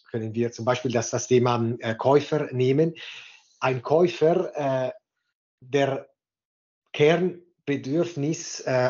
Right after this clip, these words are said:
für eine, für einen Käufer ist, das richtige Objekt zu finden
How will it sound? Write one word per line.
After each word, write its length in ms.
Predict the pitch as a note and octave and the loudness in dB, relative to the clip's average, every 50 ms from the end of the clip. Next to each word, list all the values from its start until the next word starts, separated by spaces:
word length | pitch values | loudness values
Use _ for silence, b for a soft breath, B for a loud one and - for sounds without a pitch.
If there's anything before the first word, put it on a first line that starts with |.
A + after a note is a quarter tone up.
| - A#2+ A#2 | -2 -4 -6
für 220 | - - C3 B2+ | -2 0 2 2
eine, 260 | B2 - B2+ B2 B2 A#2+ - B2 A#2 | 2 2 2 0 -2 -4 -6 -10 -8
für 160 | - C3+ A#2 | -6 -4 -2
einen 140 | B2 A#2+ A#2 | -2 -2 0
Käufer 400 | - C3+ D3+ D#3 D3+ - D3 B2+ | 2 4 4 4 2 0 -2 -2
ist, 260 | - C3 A#2+ - - | -2 -4 -4 -4 -4
das 160 | B2 - - | -4 0 2
richtige 300 | B2 B2 A#2+ - A#2 A#2+ | 0 0 0 0 0 0
Objekt 320 | A2 A2 A2+ A2 A2 - | 2 2 2 0 0 -2
zu 80 | - A2 | -10 -12
finden 520 | - - F#2+ F#2 F2+ F2+ F2 F2 E2+ - | -10 -10 -8 -8 -8 -8 -10 -10 -12 -16